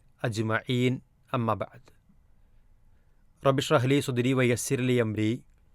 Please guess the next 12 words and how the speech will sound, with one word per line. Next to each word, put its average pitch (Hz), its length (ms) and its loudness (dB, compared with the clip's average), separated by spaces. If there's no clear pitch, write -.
വഹ്ലുൽ 143 320 4
ഉഖ്ദതം 135 460 0
മിൻ 127 120 2
ലിസാനി 120 760 0
യഫ്ഖഹു 120 680 -2
ഖൗലി. 95 400 -6
അന്ത്യപ്രവാചകനായ 127 1200 2
മുഹമ്മദ് 151 400 4
നബി 143 100 2
സല്ലല്ലാഹു 139 760 2
അലൈഹി 120 360 0
വസല്ലമ 107 760 -4